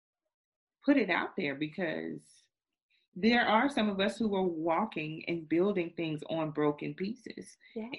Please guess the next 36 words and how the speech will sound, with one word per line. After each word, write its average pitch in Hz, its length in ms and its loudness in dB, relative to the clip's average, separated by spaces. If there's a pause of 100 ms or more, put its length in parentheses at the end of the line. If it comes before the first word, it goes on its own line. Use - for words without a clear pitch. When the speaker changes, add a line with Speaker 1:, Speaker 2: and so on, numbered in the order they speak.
Speaker 1:
you 330 80 -8
know, 277 120 0
when 226 120 6
you 220 80 8
build 202 300 6
on 196 100 4
broken 190 320 2
pieces, 254 420 2
it's 269 180 4
going 214 360 2
to 147 140 0
shatter. 135 500 6
It's 139 160 2
not 151 160 6
Speaker 2:
It 151 100 8
is 208 140 6 (340)
going 208 340 10
to - 120 -10
fall. 180 520 6
It's - 140 -4
not 165 300 6
gonna 160 180 -2
stand. 156 500 -6
This - 160 -6
is 175 160 -10
literally 202 480 8
some 202 200 -6
straight 196 360 4
up 196 280 4 (1300)
Speaker 1:
Yes. 208 380 2 (100)
Speaker 2:
wrong 208 300 12
kind 208 260 10
of 190 80 8
ikea 190 460 6
furniture. 165 560 -4 (220)
<laughs> 320 80 4